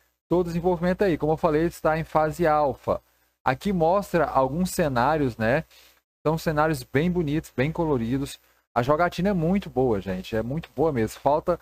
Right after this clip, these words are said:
mais jogos nesse estilo. Só que não é um jogo muito fácil, entendeu? Vocês têm que jogar e ver até que ponto vocês conseguem aí fazer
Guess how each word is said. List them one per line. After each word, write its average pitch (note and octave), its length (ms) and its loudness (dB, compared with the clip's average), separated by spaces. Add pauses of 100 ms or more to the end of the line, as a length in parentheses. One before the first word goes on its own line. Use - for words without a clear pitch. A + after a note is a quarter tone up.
(360)
mais D#3 300 2
jogos D3+ 400 0
nesse D#3 300 -2
estilo. C3 400 -2 (240)
Só F#3+ 180 2
que A#3+ 100 -4
não A3 80 2
é A3 40 2
um G#3+ 100 0
jogo G3 240 0
muito G3 340 -2
fácil, D3+ 520 -2
entendeu? G#2+ 340 -2
Vocês C#3+ 180 -2
têm D3+ 160 0
que C#3+ 120 -10
jogar D#3+ 400 2
e - 20 -2
ver D#3+ 320 0 (300)
até F3 160 2
que F3 100 -4
ponto E3+ 300 -2
vocês F3+ 160 -2
conseguem D3+ 560 0
aí C#3 320 0 (400)
fazer C#3+ 280 2